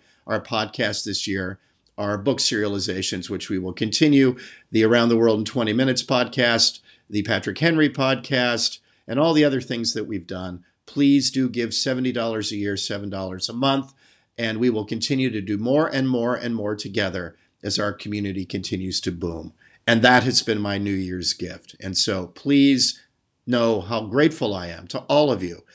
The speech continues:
for bothering to listen, for having fun with me as we explain the new world,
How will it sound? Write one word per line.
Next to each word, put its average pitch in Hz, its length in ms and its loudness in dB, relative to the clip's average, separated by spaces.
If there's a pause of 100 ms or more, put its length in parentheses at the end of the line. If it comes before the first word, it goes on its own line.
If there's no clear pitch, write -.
(180)
for 110 160 -6
bothering 123 480 0
to 123 80 -2
listen, 98 440 -4 (200)
for - 160 -8
having 127 240 0
fun 135 320 -4
with 107 180 -6
me 101 140 -6
as 98 140 -6
we 98 100 -4
explain 110 380 -4
the 113 80 -6
new 113 160 -2
world, 92 380 -8